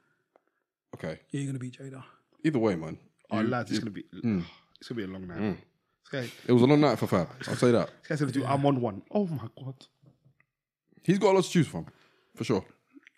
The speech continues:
Speaker 3: "I'm on one" is automatic three points.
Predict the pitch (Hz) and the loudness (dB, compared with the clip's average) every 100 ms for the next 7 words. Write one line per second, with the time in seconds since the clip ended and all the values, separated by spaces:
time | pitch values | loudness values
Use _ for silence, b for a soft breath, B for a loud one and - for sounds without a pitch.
0 | - - 185 208 190 185 175 175 175 185 | -14 -6 2 2 4 2 0 0 -4 -4
1 | 180 - _ _ _ _ _ - 170 190 | -10 -14 _ _ _ _ _ -8 -2 0
2 | 123 - | 0 -4